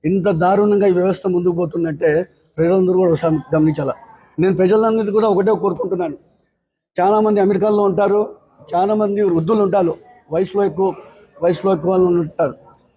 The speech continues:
ఈరోజు పరిపాలన ఏ విధంగా జరుగుతుందో ప్రజలందరూ ఒకసారి గమనించాలా. మీరందరూ కూడా మీ డాక్యుమెంట్స్ ఒకసారి వెరిఫై చేసుకోండి. నమ్మకే లేదు ఇది ఏ విధంగా ఉందో. అనంతపురం నగరంలో మనం ఇక్కడే ఉంటామో మా, మా స్థలాలన్నీ కూడా వేరే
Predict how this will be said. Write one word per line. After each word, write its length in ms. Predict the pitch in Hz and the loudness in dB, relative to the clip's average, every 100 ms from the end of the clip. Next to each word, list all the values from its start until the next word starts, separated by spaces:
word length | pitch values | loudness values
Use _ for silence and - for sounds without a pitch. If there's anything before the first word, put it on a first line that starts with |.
| _ - 156 - _ - 156 | _ -14 -14 -16 _ -10 -2
ఈరోజు 220 | 196 214 175 202 | 2 2 0 -2
పరిపాలన 380 | 196 196 220 208 | -2 0 0 2
ఏ 40 | 208 | 0
విధంగా 200 | 208 202 | 0 -2
జరుగుతుందో 420 | 202 175 208 208 214 | -2 -2 -2 -2 -2
ప్రజలందరూ 380 | 190 208 208 208 202 | -2 -2 -2 -2 0
ఒకసారి 200 | 196 180 | -2 -2
గమనించాలా. 420 | 190 190 190 165 - _ _ 170 | -4 -2 -2 -2 -6 _ _ -2
మీరందరూ 440 | 196 196 220 240 240 | 0 2 0 0 2
కూడా 120 | 240 226 | 0 0
మీ 80 | 190 | 0
డాక్యుమెంట్స్ 380 | 202 175 220 202 | -2 -2 -4 -2
ఒకసారి 240 | 196 214 196 | -2 0 0
వెరిఫై 220 | 190 196 190 | -2 -2 -4
చేసుకోండి. 400 | 185 - 165 156 - _ _ _ _ _ _ _ - | -6 -6 -8 -10 -16 _ _ _ _ _ _ _ -2
నమ్మకే 440 | 180 208 220 208 226 | 2 2 2 2 2
లేదు 140 | 214 190 | 0 0
ఇది 80 | 196 | 0
ఏ 40 | 208 | 0
విధంగా 260 | 208 214 214 202 | -2 0 0 0
ఉందో. 140 | 208 196 | 0 -2
అనంతపురం 380 | 202 180 214 214 | -2 -4 -4 -2
నగరంలో 360 | 196 202 202 208 247 _ _ _ _ _ 160 | -2 -2 -2 -2 -4 _ _ _ _ _ -2
మనం 220 | 190 208 | 2 2
ఇక్కడే 240 | 165 214 233 | 0 0 0
ఉంటామో 300 | 220 220 226 220 208 | 0 0 0 0 0
మా, 60 | 202 160 185 | 0 0 0
మా 80 | 202 208 190 - | 0 0 -2 -6
స్థలాలన్నీ 420 | 190 214 220 220 208 | -2 0 0 0 0
కూడా 100 | 226 | 0
వేరే 160 | 208 | 0